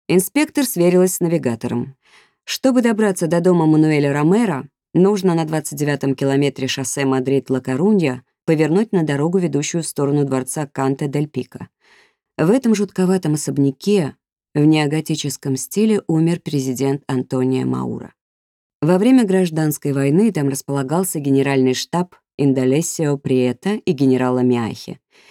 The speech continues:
Позднее дом принадлежал семейству диктатора Франсиско Франко.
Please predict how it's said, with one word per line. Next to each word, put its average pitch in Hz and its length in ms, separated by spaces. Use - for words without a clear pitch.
Позднее 254 380
дом 233 200
принадлежал 175 600
семейству 151 480
диктатора 160 760
Франсиско 156 680
Франко. - 520